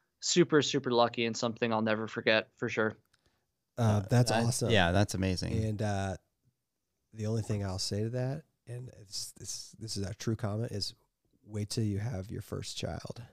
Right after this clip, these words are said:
Speaker 1: <laughs>
Speaker 2: I don't
Speaker 1: I
Speaker 2: know.
Speaker 1: believe ya.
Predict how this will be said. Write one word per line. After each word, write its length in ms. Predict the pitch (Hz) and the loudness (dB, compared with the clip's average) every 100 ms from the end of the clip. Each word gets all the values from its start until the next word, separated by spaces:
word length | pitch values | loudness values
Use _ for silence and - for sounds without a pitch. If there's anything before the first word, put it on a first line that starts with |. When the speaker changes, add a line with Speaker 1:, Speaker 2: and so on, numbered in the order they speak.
| _ _ _ _ - | _ _ _ _ -12
Speaker 1:
<laughs> 180 | - - - - - - - - - - - - - - - _ _ _ _ _ _ | 2 4 4 -2 -10 -16 -12 -10 -10 -16 -20 -20 -14 -14 -16 _ _ _ _ _ _
Speaker 2:
I 80 | 127 | 6
don't 100 | 165 | 10
Speaker 1:
I 80 | 165 | 12
Speaker 2:
know. 40 | |
Speaker 1:
believe 260 | 170 165 151 | 12 8 6
ya. 160 | 147 | 4